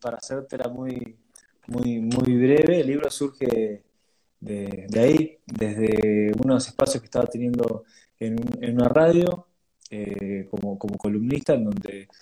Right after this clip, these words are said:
tocaba dis-, distintos temas vinculados a la adolescencia, y surge una invitación a poder escribir un libro que, que recoja un poco algo de lo que estábamos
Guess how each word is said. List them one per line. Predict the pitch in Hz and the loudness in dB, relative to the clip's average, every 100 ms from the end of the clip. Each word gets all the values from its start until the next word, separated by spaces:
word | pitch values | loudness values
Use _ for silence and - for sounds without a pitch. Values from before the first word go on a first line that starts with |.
| - - - | -16 -16 -10
tocaba | - 101 120 113 | -6 2 4 4
dis-, | 110 | 0
distintos | - - 120 120 | -6 -6 -4 -4
temas | - 120 110 | -2 -4 -4
vinculados | 104 107 113 113 - | -8 -4 -2 -4 -6
a | 104 | -8
la | 101 98 | -10 -8
adolescencia, | 107 107 110 131 135 160 160 - - - - _ - | -6 -6 -2 -2 2 0 0 -6 -20 -20 -20 _ -4
y | 127 | 0
surge | 131 131 139 | 2 4 4
una | 127 | 6
invitación | 117 117 113 - 135 139 | 4 2 0 2 2 2
a | 113 | 2
poder | 113 117 120 117 | 4 4 4 0
escribir | 107 - 117 123 131 127 120 | -4 -2 0 2 2 0 -8
un | 117 | -4
libro | 123 127 127 131 131 | -2 0 0 -2 -4
que, | 110 101 98 _ _ _ - | -6 -8 -10 _ _ _ -6
que | - 110 | 0 2
recoja | - 131 131 | 2 2 0
un | 127 | 0
poco | 131 131 143 135 | 2 2 4 6
algo | 131 | 4
de | 131 | 2
lo | 123 | -2
que | - | -6
estábamos | - - - 214 - | -6 -4 -4 -10 -16